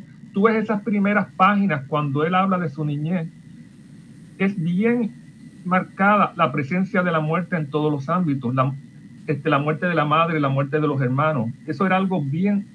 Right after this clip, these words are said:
común. Hoy día, para el dos mil dieciocho, la esperanza de vida en Puerto Rico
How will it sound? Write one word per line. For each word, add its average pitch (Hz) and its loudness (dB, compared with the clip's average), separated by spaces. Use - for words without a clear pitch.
común. 127 -4
Hoy 214 4
día, 208 0
para 156 0
el 147 0
dos 151 0
mil 190 0
dieciocho, 202 -2
la 165 4
esperanza 156 -2
de 196 2
vida 202 0
en 196 0
Puerto 180 -4
Rico 185 -2